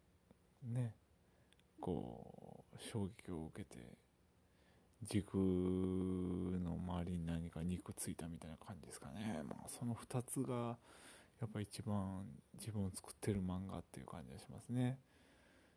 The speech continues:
そっからこう、漫画、だいぶ好きになりましたね。まあ、そんな感じで、まあ、あの、子供に、あの、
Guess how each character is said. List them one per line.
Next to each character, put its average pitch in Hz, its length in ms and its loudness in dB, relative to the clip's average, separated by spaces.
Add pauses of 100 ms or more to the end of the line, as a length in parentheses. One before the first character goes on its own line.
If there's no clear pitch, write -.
(160)
そ - 140 -14
っ - 100 -16
か 101 100 0
ら 101 120 0
こ - 340 -10 (1120)
う、 117 40 -2
漫 98 320 -2
画、 67 260 -4 (1400)
だ 104 100 6
い 92 60 6
ぶ 98 140 -4
好 - 60 -4 (120)
き 113 140 -2
に 95 60 -2
な 65 100 -6
り 62 80 -10
ま 67 140 -6
し - 100 -10
た - 80 -12
ね。 - 360 -8 (1500)
ま 131 60 0
あ、 - 20 2
そ - 160 -2
ん 127 80 2
な 135 120 2
感 131 300 -2
じ 123 180 2
で、 123 260 0 (640)
ま 117 160 2
あ、 110 40 4
あ 110 40 0
の、 98 260 -4 (760)
子 - 140 -2
供 101 260 4
に、 98 300 0 (2000)
あ 110 140 2
の、 98 220 -4